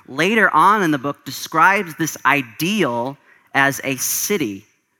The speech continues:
whose designer and builder is God.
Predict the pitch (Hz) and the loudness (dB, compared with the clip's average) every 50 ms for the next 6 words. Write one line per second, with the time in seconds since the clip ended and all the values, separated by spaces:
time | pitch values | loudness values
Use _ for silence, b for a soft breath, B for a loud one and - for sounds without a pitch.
0 | _ _ _ - 143 139 135 127 117 - - 127 113 110 131 131 139 147 147 147 | _ _ _ -8 -6 -6 -6 -6 -8 -10 -10 -8 -2 0 2 4 4 4 2 2
1 | 147 151 90 123 123 113 - 131 131 135 135 123 123 110 107 107 104 _ _ _ | 0 0 -2 -4 -6 -6 -6 -6 -6 -6 -6 -6 -8 -10 -12 -12 -14 _ _ _
2 | _ _ _ _ - 120 120 104 - - 123 110 104 95 85 80 - | _ _ _ _ -12 -10 -10 -10 -10 -8 -8 -6 -6 -6 -8 -10 -14